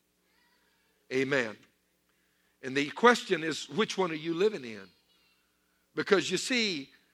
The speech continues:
most people live most of their lives, if not all of their lives, in Chronos time.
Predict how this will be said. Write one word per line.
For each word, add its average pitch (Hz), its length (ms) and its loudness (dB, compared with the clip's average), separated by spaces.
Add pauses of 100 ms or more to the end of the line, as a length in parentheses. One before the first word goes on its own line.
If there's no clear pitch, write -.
(360)
most 226 340 4
people 185 320 2
live 175 420 6
most 170 320 0
of 151 100 -6
their 147 160 2
lives, 160 440 4
if 143 140 -12
not 143 180 0
all 185 240 2
of 156 80 0
their 127 160 0
lives, 135 420 0
in 131 160 -10
Chronos 143 520 -4
time. 147 480 -4